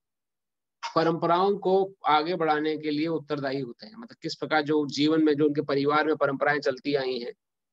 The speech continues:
उन परंपराओं का निर्वाह होना चाहिए पीढ़ी दर पीढ़ी। हर पीढ़ी को उस, अपनी परंपरा को पालन करने का प्रयास करना चाहिए, अपने कल्चर को,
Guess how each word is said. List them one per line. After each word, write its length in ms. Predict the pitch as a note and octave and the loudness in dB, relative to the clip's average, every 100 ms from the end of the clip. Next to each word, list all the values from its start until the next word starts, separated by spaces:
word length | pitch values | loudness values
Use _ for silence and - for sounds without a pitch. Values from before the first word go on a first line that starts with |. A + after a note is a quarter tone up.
| _ _ _ _ _ _ - | _ _ _ _ _ _ -6
उन 140 | D#3 | -2
परंपराओं 480 | D3 D3 C#3+ D3 E3 | 2 2 2 2 2
का 100 | D#3+ | 2
निर्वाह 340 | C#3 C3+ C#3 D3+ | 2 2 2 2
होना 280 | C3 C3+ | 0 -4
चाहिए 300 | C#3 C3+ C#3 | -4 -6 -4
पीढ़ी 280 | D3+ C#3 C#3 | -4 -2 -2
दर 180 | C#3 C3+ | 0 -2
पीढ़ी। 340 | - B2+ A#2+ B2 | -4 -8 -8 -8
हर 100 | D3 | -6
पीढ़ी 300 | D3 C#3+ C#3+ | -2 -2 0
को 120 | C#3+ | 0
उस, 100 | C3+ - | -2 -6
अपनी 220 | B2+ D3 | -4 -2
परंपरा 380 | C#3 C3 B2+ C3+ | 0 -2 -2 -2
को 100 | C#3 | -2
पालन 340 | - B2+ C3+ | -2 0 -2
करने 240 | C3+ B2+ | -4 -6
का 100 | B2+ | -4
प्रयास 320 | C#3 B2+ B2+ - | -4 -2 -4 -4
करना 260 | B2+ B2+ | -8 -8
चाहिए, 360 | - B2+ C3+ C3+ _ _ _ - | -6 -4 -4 -6 _ _ _ -4
अपने 240 | C#3+ D#3 | 0 0
कल्चर 420 | D3+ C#3 C3+ E3+ | 2 0 0 -2
को, 200 | D#3 D#3+ | 0 0